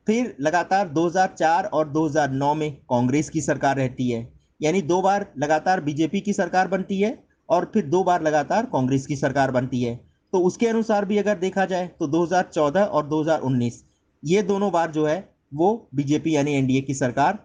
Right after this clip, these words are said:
होनी चाहिए। तो दर्शकों, ये था एक तरह से exit poll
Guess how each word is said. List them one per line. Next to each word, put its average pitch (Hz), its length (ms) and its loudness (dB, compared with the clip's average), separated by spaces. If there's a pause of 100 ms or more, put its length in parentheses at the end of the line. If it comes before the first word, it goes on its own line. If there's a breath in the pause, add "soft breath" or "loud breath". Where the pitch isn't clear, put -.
(140)
होनी 151 240 2
चाहिए। 98 440 -4 (1700)
तो 196 100 8
दर्शकों, 208 400 4
ये 185 280 4
था 185 480 4
एक 156 200 2
तरह 170 180 8
से 196 280 4
exit 156 360 4
poll 165 340 4